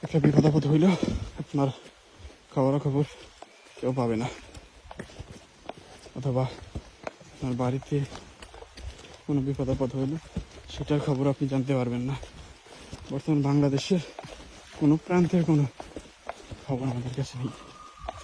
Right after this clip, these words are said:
আমরা, আহ, একবারে,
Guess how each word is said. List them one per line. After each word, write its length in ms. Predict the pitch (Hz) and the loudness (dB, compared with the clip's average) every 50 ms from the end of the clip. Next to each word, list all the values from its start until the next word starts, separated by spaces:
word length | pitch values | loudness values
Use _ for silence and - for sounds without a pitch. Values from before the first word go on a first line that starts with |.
| - - - - | -16 -14 -6 -2
আমরা, 260 | 151 135 135 135 135 143 131 - - - - - - - - - - - - - - - - - - - - - - - - - - | 0 2 4 4 4 4 2 2 0 -2 -2 -2 -2 -2 -4 -4 -2 0 2 2 2 0 -2 -4 -6 -10 -16 -14 -14 -12 -12 -6 -4
আহ, 120 | 156 143 135 - - - - - - - - - - - - - - - - - - - - - - - - - - - - - - - - - - - 147 | -2 -2 -2 -4 -8 -10 -12 -12 -12 -12 -14 -14 -14 -14 -14 -16 -14 -16 -16 -16 -16 -18 -14 -14 -14 -14 -14 -18 -20 -20 -20 -18 -18 -18 -18 -16 -10 -2 0
একবারে, 360 | 147 135 135 131 127 117 131 | 0 0 2 0 0 0 0